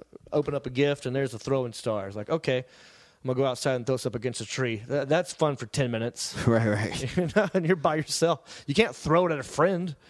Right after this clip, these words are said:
Speaker 2: Right, right.
Speaker 1: It's a real weapon. I, I'm surprised I even got those things, but,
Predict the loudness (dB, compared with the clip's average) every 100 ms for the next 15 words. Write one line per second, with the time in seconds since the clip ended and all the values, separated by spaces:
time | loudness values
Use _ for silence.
0 | -4 4 4 6 4 4 4 4 4 4
1 | 2 2 -2 2 2 2 -2 2 2 2
2 | 0 0 0 -2 -2 -4 -4 -4 -4 -6
3 | -2 -2